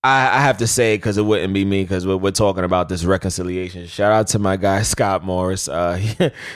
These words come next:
he definitely put up a photo of he and I today and definitely said some shit that, uh, was, I guess, long time forthcoming because we never had an issue,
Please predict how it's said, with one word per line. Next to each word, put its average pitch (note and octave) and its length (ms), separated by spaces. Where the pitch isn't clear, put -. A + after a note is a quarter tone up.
he C#3 140
definitely C3 400
put A#2+ 180
up A2 160
a G2+ 60
photo G#2+ 480
of G2 300
he G2+ 240
and G2+ 120
I F#2+ 200
today F#2+ 500
and F#2 160
definitely F#2+ 320
said F#2 260
some F2 160
shit F#2 360
that, F2 280
uh, F#2 380
was, G2 280
I F#2+ 240
guess, G2 320
long G#2+ 1000
time F#2 600
forthcoming F#2 800
because F2 600
we A2 200
never C3+ 420
had A2+ 460
an F#2+ 200
issue, F2+ 480